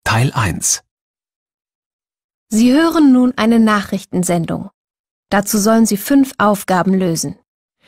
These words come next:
Speaker 2: Sie hören die Nachrichtensendung nur einmal. Entscheiden Sie beim Hören, ob die Aussagen einundvierzig bis fünfundvierzig richtig oder falsch sind.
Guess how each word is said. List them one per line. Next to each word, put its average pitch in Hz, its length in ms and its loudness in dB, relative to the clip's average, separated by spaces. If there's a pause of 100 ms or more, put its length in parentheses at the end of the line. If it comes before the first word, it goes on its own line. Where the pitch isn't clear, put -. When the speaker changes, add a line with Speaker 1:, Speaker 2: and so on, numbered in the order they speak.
(160)
Speaker 2:
Sie 208 160 0
hören 294 320 6
die 240 120 2
Nachrichtensendung 214 920 0
nur 233 240 2
einmal. 196 580 -2 (720)
Entscheiden 294 500 2
Sie 277 80 0
beim 220 240 0
Hören, 277 440 2
ob 214 140 -2
die - 160 -6
Aussagen 190 540 0
einundvierzig 233 840 -2
bis 190 180 -4
fünfundvierzig 226 840 -2
richtig 208 560 -4
oder 240 200 0
falsch 233 380 -2
sind. - 360 -8